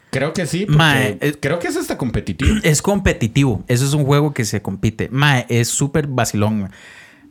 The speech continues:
Speaker 2: Es un juego donde la parte caótica es divertida.
Speaker 1: Ajá.
Speaker 2: Mae, entonces, eh, de la dinámica es la misma.
Speaker 1: Sí.
Speaker 2: O sea, no, no, no va a cambiar mucho, nada, eh, más que vienen como nuevos personajes. Y me parece que vienen estos conejos, mae.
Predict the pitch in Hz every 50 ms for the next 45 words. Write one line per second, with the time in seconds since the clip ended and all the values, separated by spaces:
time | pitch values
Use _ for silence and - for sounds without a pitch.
0 | _ - _ _ _ _ _ - 165 160 160 226 233 233 - - 202 202 196 196
1 | 214 214 202 - - - - - - - - - - 165 135 143 143 135 131 135
2 | 135 120 131 131 131 127 127 120 - - - - - 208 - - 143 139 156 170
3 | 170 - 190 190 - 170 160 135 135 139 151 147 - - - - - 143 165 160
4 | 135 120 - - 175 156 123 98 98 98 - 113 110 110 101 95 - - - 151
5 | 147 160 160 151 - 143 139 - - 127 127 131 123 - - 170 180 180 180 -
6 | _ _ _ - - - - _ _ _ _ _ _ - - 147 139 139 135 135
7 | 131 131 - - 123 185 190 151 117 113 131 175 214 220 226 220 208 208 220 208
8 | 120 90 85 - - - - - - 110 101 - 156 135 117 120 123 123 123 127
9 | 127 135 143 147 - 160 151 151 165 175 175 175 - 160 - - 135 123 120 113
10 | 113 113 110 110 113 - 120 113 113 110 107 113 113 107 - - 120 110 107 104
11 | 104 104 104 113 113 117 139 156 147 - 139 117 110 107 - - - 120 120 135
12 | 131 - 135 127 165 175 170 131 113 - - 175 185 190 185 190 190 185 185 -
13 | 190 - 151 127 123 127 147 160 156 151 - - 185 180 - - 123 147 196 180
14 | 113 104 90 90 90 85 87 95